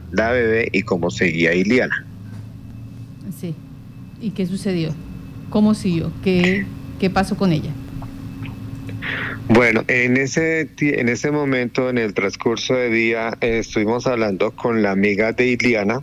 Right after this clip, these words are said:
Speaker 1: con la que estaba viviendo en Yopal,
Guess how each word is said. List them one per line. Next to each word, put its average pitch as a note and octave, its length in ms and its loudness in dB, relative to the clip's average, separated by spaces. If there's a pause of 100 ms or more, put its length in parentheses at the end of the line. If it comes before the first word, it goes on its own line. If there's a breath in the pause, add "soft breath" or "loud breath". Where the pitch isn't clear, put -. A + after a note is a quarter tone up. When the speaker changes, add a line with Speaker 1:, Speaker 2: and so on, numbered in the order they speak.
(1300 loud breath)
Speaker 1:
con A2 220 4
la G#2 160 2
que G#2+ 100 2
estaba A2 400 0
viviendo A#2 340 4
en A2+ 120 2
Yopal, A2+ 520 0